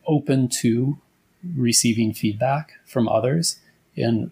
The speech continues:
open to asking for and, and receiving support and help and advice, and then acting on it. Um,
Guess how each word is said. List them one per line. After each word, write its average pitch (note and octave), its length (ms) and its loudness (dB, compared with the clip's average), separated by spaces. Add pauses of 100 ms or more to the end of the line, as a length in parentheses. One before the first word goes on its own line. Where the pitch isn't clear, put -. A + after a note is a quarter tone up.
(100)
open C3+ 400 0
to A2 260 2
asking A2+ 340 2
for A#2+ 260 2
and, G#2+ 240 0
and G#2+ 280 -4
receiving G#2+ 440 0
support - 500 -2
and - 160 -20
help - 260 -2 (260)
and G#2 140 -4
advice, F#2+ 580 -2 (760)
and A2 100 -4
then A2 100 2
acting G2 380 -2
on F2 160 -8
it. - 240 -10 (800)
Um, A2 220 -6